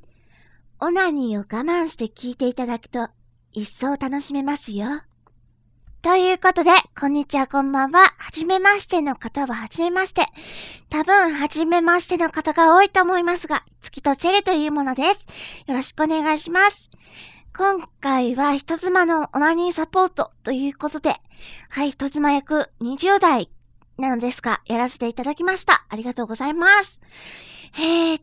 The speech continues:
と、収録、収録はすごい楽しかったです。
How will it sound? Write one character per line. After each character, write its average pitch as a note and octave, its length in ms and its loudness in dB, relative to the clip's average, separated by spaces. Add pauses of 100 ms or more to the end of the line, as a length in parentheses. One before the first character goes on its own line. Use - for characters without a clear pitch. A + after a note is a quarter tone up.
と、 A#3+ 160 -6
収 E4+ 340 -2
録、 E4 360 -2 (340)
収 D4 240 -2
録 D4 220 0
は D4 140 4
す - 120 -12
ご F4 100 2
い F#4+ 80 2
楽 D#4 240 2
し - 60 -4
か E4+ 120 0
っ D#4 40 2
た C#4+ 80 -4
で C4 140 -2
す。 - 160 -20